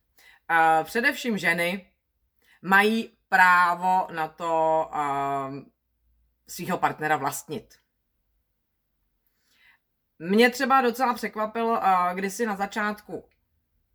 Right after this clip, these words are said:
můj vlastní přítel, kdy něco,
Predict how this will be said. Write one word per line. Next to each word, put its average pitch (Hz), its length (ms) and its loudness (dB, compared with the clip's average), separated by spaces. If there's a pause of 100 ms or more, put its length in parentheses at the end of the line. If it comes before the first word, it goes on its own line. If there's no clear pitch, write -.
(380)
můj 165 300 -2
vlastní 170 520 -2
přítel, 226 560 -6 (540)
kdy 208 840 4
něco, 226 1000 2